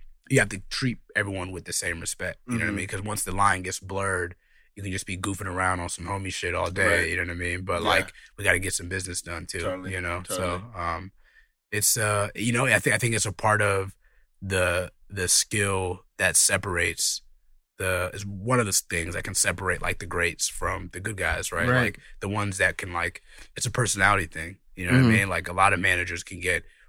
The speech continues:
Speaker 1: really far almost based off personality, you know
Speaker 2: Mm-hmm.
Speaker 1: what I mean? And just know, and they, and they understand that part so well that
Speaker 2: Mm-hmm.
Speaker 1: then they can just put other things around it to, like,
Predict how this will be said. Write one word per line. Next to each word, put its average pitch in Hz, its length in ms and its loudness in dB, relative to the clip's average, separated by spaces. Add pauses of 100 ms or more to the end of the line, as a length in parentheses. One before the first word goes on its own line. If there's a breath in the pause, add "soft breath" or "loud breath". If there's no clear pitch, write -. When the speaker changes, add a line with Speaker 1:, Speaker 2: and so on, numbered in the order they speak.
Speaker 1:
really 95 240 -4
far 95 420 2
almost 87 280 -6
based 87 220 -4
off 90 120 -6
personality, 87 580 -6
you - 60 -12
know 117 80 -8
Speaker 2:
Mm-hmm. 92 180 -4
Speaker 1:
what 87 100 -4
I 82 40 -8
mean? 85 200 -6
And 85 100 -6
just 85 220 -6
know, 85 320 -2 (180 loud breath)
and 98 120 0
they, 101 160 -2
and 104 120 -4
they 110 120 0
understand 92 640 0
that 92 220 2
part 87 300 0
so 92 260 2
well 87 480 2 (260 soft breath)
that 117 240 0
Speaker 2:
Mm-hmm. 101 80 -4
Speaker 1:
then 98 120 0
they 92 120 -2
can 101 100 -8
just 95 220 -8
put 101 200 -6
other 92 220 0
things 90 300 -8
around 87 260 -2
it 82 100 -6
to, - 80 -10
like, 85 300 -4